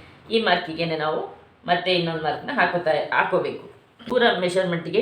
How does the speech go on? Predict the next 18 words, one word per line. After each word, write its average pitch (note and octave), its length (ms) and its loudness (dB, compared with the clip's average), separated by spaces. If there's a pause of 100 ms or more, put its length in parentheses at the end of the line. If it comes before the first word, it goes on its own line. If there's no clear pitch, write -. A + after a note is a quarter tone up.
(160)
ಡೀಪ್ F#3+ 300 -2
ಎಷ್ಟು - 200 -6
ಬರುತ್ತೆ? D3+ 320 -2 (1080)
ಅವರು F3 260 6 (500)
ತುಂಬ G#3 240 -2 (140)
ಕುತ್ತಿಗೆ G#3+ 280 0 (120)
ಮೇಲೆ F#3 240 4
ಕೇಳಿದ್ರೆ E3 380 2 (340)
ಮೂರುವರೆ F3 440 2 (100)
ಇಂಚ್ E3+ 220 -4
ಇಡ್ಬೇಕು. C#3+ 380 -6 (480)
ಇಲ್ಲ F#3+ 120 0 (200)
ನನಗೆ E3+ 260 0 (1900)
ಸ್ವಲ್ಪ F#3+ 180 2 (160)
ಡೀಪ್ G#3+ 280 2
ಆಗಿರ್ಲಿ F3+ 280 2 (140)
ಬೋಟು F3+ 240 4 (100)
ಅಂದ್ರೆ - 200 0